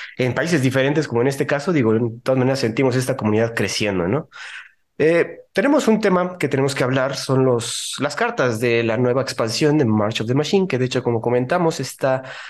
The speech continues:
saliendo este fin de semana. Entonces tenemos por ahí algunas opiniones. De hecho, queríamos las opiniones de Brian, ojalá llegue el señor. Pero antes de entrar a eso, queremos saber un poco más acerca de el tío Pablo y queremos saber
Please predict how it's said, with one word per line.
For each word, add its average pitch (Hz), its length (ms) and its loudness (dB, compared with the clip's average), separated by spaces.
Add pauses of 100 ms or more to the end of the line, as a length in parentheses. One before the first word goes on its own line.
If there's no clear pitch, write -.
(120)
saliendo 165 440 0
este 151 180 -2
fin 147 160 0
de 147 60 4
semana. 202 480 0 (340)
Entonces 117 360 -6
tenemos 127 420 0
por 135 180 0
ahí 135 100 2
algunas 131 360 2
opiniones. 165 460 2
De 123 80 2
hecho, 127 120 -2
queríamos 123 360 0
las 101 120 -2
opiniones 123 380 0
de 135 60 2
Brian, 160 260 2
ojalá 101 300 0
llegue 135 480 0
el 113 140 -8
señor. 160 300 0 (720)
Pero 202 560 2
antes 185 380 0
de 135 60 2
entrar 151 260 0
a 147 60 2
eso, 165 260 -2
queremos 165 260 2
saber 180 220 2
un 147 100 2
poco 160 200 0
más 143 160 0
acerca 143 360 0
de 139 240 2
el 113 180 -4
tío 123 300 0
Pablo 80 320 -4
y - 60 -6
queremos 170 320 2
saber 165 360 2